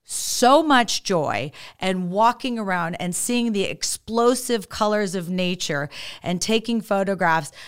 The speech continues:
I said, "I am going to bite the bullet. I'm flying back the next month to Colorado." And it was so extraordinary for me. And I just, it was so eye-opening to just stop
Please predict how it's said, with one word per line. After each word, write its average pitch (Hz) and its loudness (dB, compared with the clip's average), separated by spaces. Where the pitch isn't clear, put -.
I 185 -4
said, 185 -2
"I 233 6
am 240 2
going 214 2
to 196 0
bite 214 2
the 214 -8
bullet. 196 -2
I'm 170 0
flying 233 2
back 202 4
the 160 0
next 208 2
month 240 4
to 240 0
Colorado." 175 2
And 196 2
it - 0
was 202 2
so 262 4
extraordinary 202 0
for 156 -2
me. 160 -2
And 170 0
I 170 0
just, 202 -4
it - -4
was 214 0
so 262 4
eye-opening 196 2
to 185 -4
just 180 -4
stop - 0